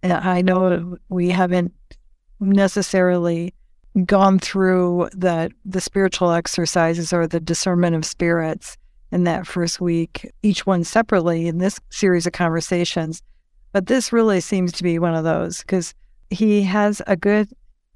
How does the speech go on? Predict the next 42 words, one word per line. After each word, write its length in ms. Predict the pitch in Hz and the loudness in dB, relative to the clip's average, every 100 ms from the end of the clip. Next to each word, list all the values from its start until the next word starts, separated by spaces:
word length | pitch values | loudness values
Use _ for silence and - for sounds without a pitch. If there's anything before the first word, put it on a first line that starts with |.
| - | -4
relationship 1000 | 196 185 190 208 - 185 - 180 170 - | 0 2 2 0 0 -2 0 -2 -2 -2
in 100 | 196 | -2
his 240 | 180 180 - | 0 -2 -6
prayer. 480 | - 185 170 170 170 | -4 -2 0 -2 -4
He 180 | - | -2
knows 360 | 175 180 180 185 | 0 2 0 0
where 140 | 180 | 0
he's 280 | 175 - 165 | 0 -4 -4
at. 340 | 170 170 170 170 | -2 -2 -2 -4
He's 240 | - 202 180 | -6 -6 -2
able 240 | 175 180 | 0 0
to 120 | 175 | 0
identify 800 | 170 170 175 175 175 - 165 170 | 0 0 0 0 0 0 0 0
and 240 | 165 175 175 | -2 -2 0
being 220 | 190 190 | 0 0
able 180 | 180 180 | 0 -2
to 100 | 175 | -6
communicate 640 | - 190 175 180 - 170 | -4 -2 0 -2 -4 -6
it 120 | 170 | -6
to 160 | - 170 | -4 -4
others. 440 | 170 170 165 165 - - _ _ _ - | -2 0 -2 -4 -14 -20 _ _ _ -2
And 120 | 226 | 4
yet 120 | 226 233 | 4 4
he 100 | 247 | 0
still 280 | - 285 | 2 2
needs 280 | 277 220 180 | 4 2 2
to 100 | - | -2
go 180 | 190 175 | 0 0
back 440 | 165 160 160 - - | 2 0 0 -6 -6
and 260 | 185 170 | -4 -4
to 120 | - 180 | -2 -2
draw 380 | 175 170 185 | 0 4 4
upon 580 | 180 - 175 160 160 165 - - _ _ - | 2 0 -4 -2 -2 -4 -8 -20 _ _ 2
all 220 | 202 214 | 6 6
those 280 | 208 170 170 | 4 0 0
wonderful 500 | 185 208 202 180 170 | 2 2 2 -2 -2
resources 680 | 185 - 180 170 - 175 - | -2 0 -2 0 -2 -4 0
that 180 | 175 | -2
you've 420 | 190 202 214 202 - _ _ - | 2 2 2 -2 -8 _ _ -14
described 640 | - 180 - 170 165 160 165 | -4 -2 -2 -2 -2 -2 -4
as 180 | 170 160 | -6 -2
well. 480 | 175 180 160 170 | 0 2 0 -2